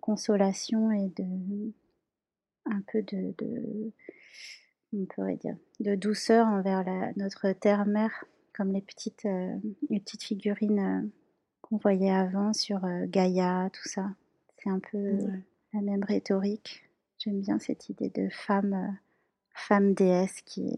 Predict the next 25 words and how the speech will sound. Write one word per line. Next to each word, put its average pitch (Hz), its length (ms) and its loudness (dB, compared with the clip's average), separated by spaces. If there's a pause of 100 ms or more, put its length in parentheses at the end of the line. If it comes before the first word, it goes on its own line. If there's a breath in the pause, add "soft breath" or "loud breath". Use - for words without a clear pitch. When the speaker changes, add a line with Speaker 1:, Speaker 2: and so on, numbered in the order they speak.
(200)
Speaker 1:
qui 190 140 -6
délivre 190 580 2
des 180 140 0
messages 185 560 0 (120)
pour 190 120 -4
l'humanité. 190 680 -2 (880)
Donc 202 180 -4
elle 190 120 4
est 202 60 2
Speaker 2:
Mm. 202 40 -8
Speaker 1:
petite, 233 600 2
mais 208 300 -2 (640)
elle 214 160 2
dit 208 160 -6
beaucoup 208 280 4
de 196 60 2
Speaker 2:
<laughs> - 20 4
Speaker 1:
choses. 208 400 0 (120)
<laughs> 254 580 10 (1300)
Speaker 2:
Quelle 277 200 2
relation 233 540 4
tu - 140 -6
entretiens 170 580 -2
avec 165 280 -4
tes 151 500 -4